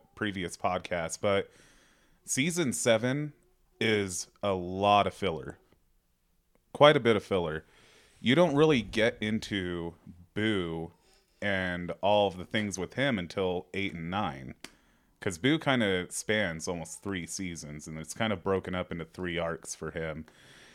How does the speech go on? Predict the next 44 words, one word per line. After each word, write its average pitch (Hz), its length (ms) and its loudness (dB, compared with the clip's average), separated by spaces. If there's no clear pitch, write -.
And 117 140 4
I 110 160 4
feel 165 340 0
like 104 560 4
when 101 240 -4
this 147 200 2
was 139 160 0
all 117 180 6
coming 107 340 -2
out 98 200 0
on 87 200 -4
T 92 280 -6
V 87 480 0
in 90 460 -2
the 82 80 -8
U 90 240 -2
S 98 340 2
in 90 120 -6
the - 40 -10
early 90 320 -4
two 85 220 -10
thousands, 90 840 -2
that 101 540 4
watching 110 720 4
that 110 200 6
on 98 200 4
T 95 280 -4
V, 85 480 -2
all 113 260 10
of 95 120 2
that 101 220 4
season 87 440 -4
seven, 90 500 2
you 90 100 -6
gotta 92 200 0
think 120 240 0
over 87 240 -2
the 82 80 -6
course 92 340 -4
of 82 80 -12
what, 90 320 0
like, 80 180 -4
a 78 60 -10
year? 95 480 -2